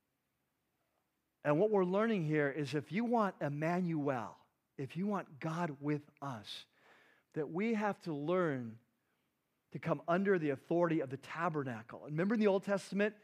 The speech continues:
when the cloud would move, the nation would move. And when the cloud would stop, the angel,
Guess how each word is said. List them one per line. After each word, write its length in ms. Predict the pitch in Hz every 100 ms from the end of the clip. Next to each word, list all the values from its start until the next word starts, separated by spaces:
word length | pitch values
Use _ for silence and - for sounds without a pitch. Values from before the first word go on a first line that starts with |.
| _ _ _ _ -
when 180 | 147 160
the 80 | 139
cloud 460 | - 151 170 196
would 200 | 202 185
move, 400 | 170 185 156 123 101 -
the 100 | 131
nation 440 | 131 143 - 156
would 140 | 156 143
move. 340 | 147 123 104 - - _ _ _ _ _ _ _ _ _ _ -
And 100 | 135
when 140 | 127
the 80 | 120
cloud 380 | 123 131 139 151
would 120 | 165
stop, 600 | - - 151 120 90 - -
the 160 | 123
angel, 360 | 131 123 131